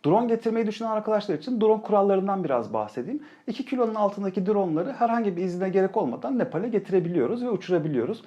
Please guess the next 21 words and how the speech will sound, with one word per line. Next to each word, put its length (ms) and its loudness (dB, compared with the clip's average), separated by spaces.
Tabii 140 2
uluslararası 800 2
drone 240 2
kurallarına 480 0
uymak 340 0
kaydıyla. 520 -2
Nedir 260 2
bu 100 -8
kurallar? 440 0
Kalabalıkların 500 2
üzerinde 300 2
uçurmama, 580 -4
belirli 300 2
mesafelerden 920 0
fazla 320 -4
uçurmama 500 -2
gibi. 280 -4
Durbar 320 4
meydanları, 760 0
Everest 540 2
ve 200 2